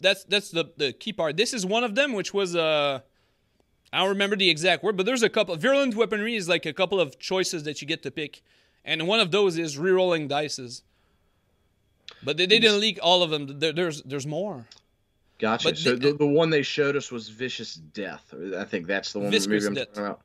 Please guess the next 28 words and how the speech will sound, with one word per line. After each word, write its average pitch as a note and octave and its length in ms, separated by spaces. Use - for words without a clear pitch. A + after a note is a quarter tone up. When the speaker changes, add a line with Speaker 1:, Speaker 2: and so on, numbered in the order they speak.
Speaker 1:
It's, - 120
like, B2+ 140
gooey. E3 380
I B2 80
Speaker 2:
Gooey B2 200
Speaker 1:
think. B2+ 80
Speaker 2:
Death? D3 200
Speaker 1:
Yeah, F3+ 140
it's E3 200
like, G3 140
yeah, E3 260
Speaker 2:
Hey. D3 120
Speaker 1:
vi-, A#3 140
viscous, F3+ 560
not, F3 260
not E3 200
vicious. D3+ 220
Speaker 2:
What G3 100
do B3+ 140
you, D#4 100
what F#3+ 100
do A3+ 80
you A3+ 100
think, F#3 300
Max, D3 280
about C3 280
this A2 300
character A#2 680